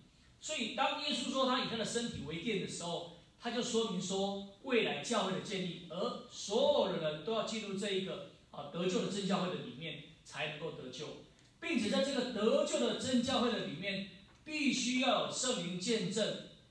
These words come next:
赦罪的洗礼，才能够，啊，重生。那这重生的人才能够称为教会。所以进一步的，在约翰福音的第四章的里面，你就可以看到，啊，主耶稣跟撒玛利亚妇人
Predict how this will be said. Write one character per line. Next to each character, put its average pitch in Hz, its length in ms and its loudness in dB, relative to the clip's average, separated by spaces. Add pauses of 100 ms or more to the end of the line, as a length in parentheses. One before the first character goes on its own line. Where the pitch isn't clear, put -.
赦 240 300 2
罪 220 140 2
的 165 100 -2
洗 170 240 -4
礼， 147 260 -8
才 170 600 -4 (240)
能 175 260 -4
够， - 440 0 (100)
啊， 147 280 -6
重 139 380 -4
生。 185 480 -2 (420)
那 302 80 -6
这 - 100 -4
重 240 260 2
生 294 160 2
的 226 160 0
人 170 340 0
才 196 380 0
能 185 120 0
够 220 400 2
称 202 520 -2
为 143 340 -4
教 - 300 0
会。 - 360 -4 (520)
所 311 120 -8
以 214 300 0
进 285 260 0
一 226 120 2
步 240 140 -2
的， - 360 -2
在 269 200 -2
约 254 100 0
翰 240 260 2
福 190 80 0
音 - 100 2
的 196 200 0
第 233 160 0
四 - 200 0
章 196 200 2
的 - 140 0
里 - 80 -6
面， 175 400 -2 (200)
你 170 120 -4
就 254 140 0
可 240 120 2
以 220 80 2
看 220 220 0
到， - 440 0
啊， - 140 -12
主 165 80 -6
耶 185 100 0
稣 214 220 2
跟 214 220 4
撒 - 280 0
玛 - 380 -4
利 214 140 -6
亚 - 260 -4
妇 208 160 -8
人 127 160 -8